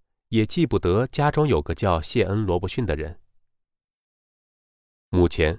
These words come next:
科学家对卡梅伦的记忆回顾做了很多研究，但最终无法做出解释。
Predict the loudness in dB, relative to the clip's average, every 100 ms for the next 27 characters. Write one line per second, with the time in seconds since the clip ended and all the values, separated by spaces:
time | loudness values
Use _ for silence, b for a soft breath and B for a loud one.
0 | -10 _ _ _ -4 -2 2 2 2 0
1 | 0 -2 -2 -2 -2 -2 -2 -2 0 0
2 | 0 -4 -2 -2 -2 -6 -6 -4 -4 -6
3 | _ -2 -2 -2 -4 -2 0 0 -4 -4
4 | -6 -12 _ _ _ -2 0 2 0 0
5 | -2 -2 -2 -2 0 -2 -4 -6 -6 -6
6 | -8